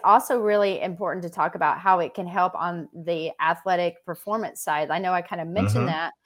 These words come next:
Speaker 1: but
Speaker 2: Yeah.
Speaker 1: I mean, there were studies that were done for beginner, like, what was it, beginner endurance runners. And I'm,
Speaker 2: Mm-hmm.
Speaker 1: I may be quoting this incorrectly, but from what I remember reading, they were saying that the,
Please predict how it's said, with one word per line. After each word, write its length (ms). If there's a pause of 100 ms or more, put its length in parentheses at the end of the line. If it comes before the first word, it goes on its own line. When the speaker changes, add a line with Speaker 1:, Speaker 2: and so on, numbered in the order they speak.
(260)
Speaker 1:
but 100
Speaker 2:
Yeah. 100
Speaker 1:
I 40
mean, 320 (360)
there 160
were 120
studies 420
that 160
were 100
done 520 (140)
for 260
beginner, 640
like, 220
what 140
was 140
it, 100
beginner 400
endurance 720 (100)
runners. 500 (380)
And 140
I'm, 140
Speaker 2:
Mm-hmm. 120
Speaker 1:
I 60
may 220
be 320
quoting 320
this 180
incorrectly, 560
but 260 (460)
from 140
what 160
I 60
remember 440
reading, 520 (300)
they 140
were 160
saying 560
that 560
the, 420